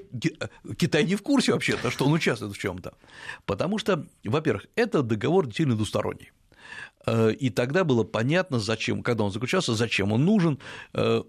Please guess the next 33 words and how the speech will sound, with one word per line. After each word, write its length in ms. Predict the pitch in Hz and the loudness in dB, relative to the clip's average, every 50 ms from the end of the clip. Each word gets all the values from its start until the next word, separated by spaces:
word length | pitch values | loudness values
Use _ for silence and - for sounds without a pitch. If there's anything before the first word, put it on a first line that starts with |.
| _ _ | _ _
договор 560 | - - - - 131 120 131 113 160 190 214 202 | -16 -12 -8 -4 -2 -2 0 2 4 4 4 4
себя 240 | - 190 202 208 214 | 2 2 2 2 2
изжил, 260 | 196 175 180 139 104 | 2 2 0 0 0
но 100 | - 101 | 0 0
это 120 | 110 123 135 | 0 0 0
не 60 | 143 | 0
значит, 180 | 151 196 196 - | 0 0 0 0
что 120 | - 135 | 0 2
его 160 | 135 131 135 | 2 4 4
надо 160 | 135 131 117 | 2 2 4
было 120 | 117 120 113 | 2 2 2
перечеркивать 720 | - 139 135 131 - 254 262 226 196 - 185 151 - - _ - | 2 0 0 0 2 2 0 0 0 -2 -2 -4 -4 -8 _ -2
и 200 | 175 185 - - - _ - | 0 0 0 -2 -6 _ -8
все, 220 | - - 139 113 | -2 0 2 2
разрушать 460 | 107 110 131 143 143 - - - - | 2 2 2 0 0 -2 -4 -6 -6
его. 160 | - - - - - - - - - - - _ | -8 -8 -8 -10 -12 -16 -18 -18 -18 -20 -10 _
Потому 300 | - 123 120 156 170 175 | -2 0 0 0 0 0
что 140 | - - 156 | 0 0 2
уничтожить 440 | 160 156 - - 165 135 117 113 - | 2 2 4 4 2 2 2 0 -2
один 300 | 131 135 135 135 123 107 | -2 0 2 2 2 2
договор, 420 | 107 101 117 117 110 101 101 104 | 2 0 2 2 2 2 2 2
не 140 | 104 110 107 | 2 0 0
заключив, 480 | 98 104 - 117 - - 104 - - - | 0 0 -2 -2 -2 -2 -4 -4 -6 -6
э, 360 | - 101 101 98 92 - - 104 | -4 -2 0 0 0 0 -2 -2
другой 400 | 98 - 143 156 185 254 233 - | -2 -2 0 0 2 0 0 0
параллельно 480 | - - - 160 160 165 131 107 98 | 0 -2 -2 -2 -2 -2 -2 -2 -4
сразу 340 | - - 135 127 110 - - | -4 -2 0 0 -2 -2 -8
же, 140 | - 107 - - - - - - - - - - - _ _ - - - - - - - - - | -12 -14 -14 -14 -16 -18 -18 -16 -16 -18 -18 -20 -20 _ _ -20 -20 -20 -20 -20 -20 -14 -6 -2
это, 240 | - 185 196 214 208 | 0 0 0 0 0
конечно, 760 | - 151 139 143 151 147 139 - 160 160 160 156 139 139 - - | -2 0 0 0 0 -2 -2 0 0 2 2 2 2 0 -2 -2
э, 140 | 117 123 123 - | 0 2 2 2
обострить 420 | 123 131 156 147 - - 101 87 | 2 2 0 0 0 -2 -6 -6
ситуацию. 540 | - - - - - - - - - - - | -6 -10 -10 -8 -8 -8 -8 -8 -10 -10 -10